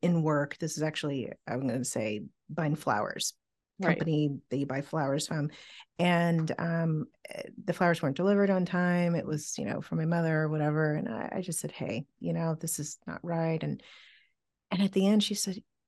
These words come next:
Speaker 1: "You were so nice." She goes, "You're the nicest <laughs> person I've talked to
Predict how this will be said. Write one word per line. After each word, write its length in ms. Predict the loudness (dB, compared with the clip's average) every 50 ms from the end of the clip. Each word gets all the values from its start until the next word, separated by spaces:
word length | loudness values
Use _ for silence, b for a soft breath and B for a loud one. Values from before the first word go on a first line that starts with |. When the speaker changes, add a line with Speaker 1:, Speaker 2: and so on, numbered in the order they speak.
| _ _ _ _ _
Speaker 1:
"You 140 | -20 -18 -16 -14
were 80 | -10
so 480 | -6 -4 -4 -4 -4 -4 -6 -4 -6 -6
nice." 800 | -6 -6 -6 -8 -8 -8 -10 -12 -12 -12 -12 -12 -12 -14 -16 _ _ _ _ _ _ _ _ _ -6
She 220 | -4 -2 -2 -2
goes, 280 | -2 -2 -2 -2 -2 -2
"You're 240 | -2 -2 0 0 0
the 80 | 2
nicest 560 | 2 2 2 2 0 0 0 -2 -2 -4 -4 -2
<laughs> 60 | -4
person 320 | -2 0 2 4 6 6 6
I've 160 | 6 2 -6
talked 520 | -10 -10 -10 -8 -12 -10 -6 -4 -4 -2 0
to 160 | 2 2 2